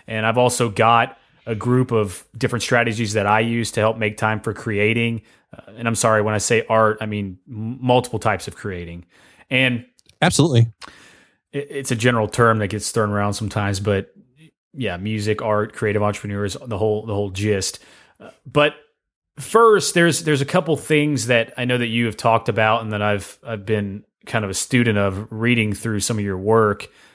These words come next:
Speaker 1: that are common problems with why people don't have time for the art. So I wanna try to tackle those first. I think there was four or five of them, if you don't
Speaker 2: Sure.
Speaker 1: mind. Um, so
Speaker 2: Sure.
Speaker 1: I can start by, by reading them, or you can. It, it's up to you.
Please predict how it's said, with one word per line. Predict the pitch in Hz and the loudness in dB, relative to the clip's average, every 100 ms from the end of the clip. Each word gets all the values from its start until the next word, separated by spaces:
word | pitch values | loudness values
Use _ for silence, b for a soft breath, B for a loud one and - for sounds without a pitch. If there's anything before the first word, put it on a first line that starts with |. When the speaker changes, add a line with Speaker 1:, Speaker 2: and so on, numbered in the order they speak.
| b 113 | b 0
Speaker 1:
that | 113 110 110 117 | 4 4 2 0
are | 110 | 0
common | - 151 151 120 | 4 4 6 4
problems | 101 123 123 117 104 95 95 | 2 4 6 4 0 -2 -4
with | 107 92 | -4 -4
why | - 107 107 | -2 2 2
people | 104 110 104 | 0 -4 -2
don't | 104 95 | -2 0
have | 98 | -2
time | - 101 98 | 0 -2 -2
for | 101 | -4
the | 98 | -2
art. | 101 95 - | -2 -2 -2
So | 104 | 0
I | 107 | 2
wanna | 127 107 | 2 0
try | - 117 | 0 -2
to | 104 | 0
tackle | - 104 110 | 0 0 0
those | 98 95 - | -4 -6 -6
first. | - 101 95 | -2 -2 -2
I | 104 | -6
think | 104 | -8
there | 95 | -8
was | 87 | -8
four | - 110 95 | -4 -4 -4
or | |
five | 85 104 95 95 | -4 -2 -2 -2
of | 87 | -6
them, | 90 87 - b b b | -10 -14 -16 b b b
if | 95 - | -18 -14
you | 104 | -12
don't | 95 - 101 | -14 -12 0
Speaker 2:
Sure. | 196 180 | 2 2
Speaker 1:
mind. | 92 85 _ _ _ _ | 0 -10 _ _ _ _
Um, | - 92 85 85 _ _ | -20 -20 -20 -20 _ _
so | - 131 | 0 2
Speaker 2:
Sure. | 220 110 104 - _ - | 4 0 -6 -16 _ -6
Speaker 1:
I | 131 | -6
can | 143 131 | -4 -8
start | - 139 135 | -2 -2 0
by, | 139 123 120 | -2 -4 -6
by | 131 120 117 | -10 -8 -8
reading | 113 127 127 | -6 -8 -8
them, | 127 | -8
or | 117 107 | -8 -10
you | 113 | -12
can. | - 120 117 | -10 -10 -10
It, | 110 | -14
it's | 113 123 | -16 -14
up | 107 | -14
to | - | -16
you. | 107 110 113 | -16 -16 -18